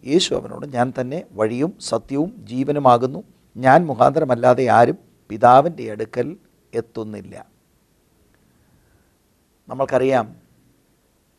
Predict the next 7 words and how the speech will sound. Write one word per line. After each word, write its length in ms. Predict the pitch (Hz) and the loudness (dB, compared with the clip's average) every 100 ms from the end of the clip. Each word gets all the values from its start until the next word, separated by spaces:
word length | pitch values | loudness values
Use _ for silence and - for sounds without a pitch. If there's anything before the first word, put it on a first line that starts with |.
| _ _ _ _ _ _ _ _ _ | _ _ _ _ _ _ _ _ _
ശിഷ്യന്മാർ 580 | - 131 160 151 143 127 123 | -16 -10 -10 -2 2 2 0
ഹൃദയം 420 | 131 - 135 139 117 - _ _ _ _ _ _ _ _ _ _ _ _ - | -4 -4 -4 -4 -10 -20 _ _ _ _ _ _ _ _ _ _ _ _ 0
വളരെ 340 | 123 131 143 135 | 4 6 4 0
കലങ്ങിയിരിക്കുന്ന 800 | - 127 151 175 135 127 131 131 | 0 0 -2 -6 -10 -10 -12 -12
സമയത്ത് 520 | - 113 123 123 - 101 _ _ _ _ _ _ _ _ _ _ _ _ | -10 -10 -8 -12 -14 -20 _ _ _ _ _ _ _ _ _ _ _ _
കർത്താവ് 400 | 135 - 165 139 | -2 -2 -4 -6
അവരെ 200 | 123 123 | -8 -10